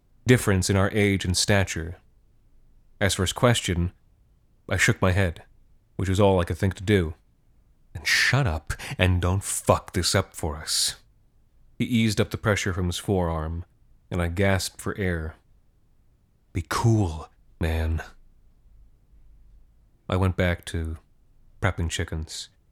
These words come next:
And sure enough, we did get more customers during the lunch rush.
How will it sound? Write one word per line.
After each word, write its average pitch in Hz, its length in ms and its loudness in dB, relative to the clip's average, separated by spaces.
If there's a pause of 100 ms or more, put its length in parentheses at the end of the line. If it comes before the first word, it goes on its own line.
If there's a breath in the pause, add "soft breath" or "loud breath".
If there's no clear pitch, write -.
(1200)
And 95 540 0 (360)
sure 131 260 2
enough, 92 320 0
we 147 80 2
did 190 200 0
get 107 200 2
more 92 100 2
customers 87 560 -2
during 90 200 0
the 85 60 -2
lunch 85 280 -4
rush. - 500 -10